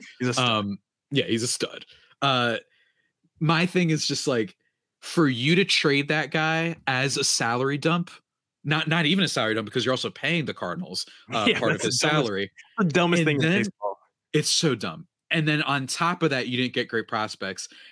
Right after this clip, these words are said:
Speaker 2: And then the very next year, you sign a player who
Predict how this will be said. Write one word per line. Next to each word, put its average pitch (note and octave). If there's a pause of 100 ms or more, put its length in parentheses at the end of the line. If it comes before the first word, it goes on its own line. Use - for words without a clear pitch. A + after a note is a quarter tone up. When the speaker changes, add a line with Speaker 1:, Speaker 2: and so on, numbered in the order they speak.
(140)
Speaker 2:
And E3
then F3
the D#3
very D3
next D#3
year, A#2+ (220)
you D3
sign D#3+
a E3+
player C#3+
who B2+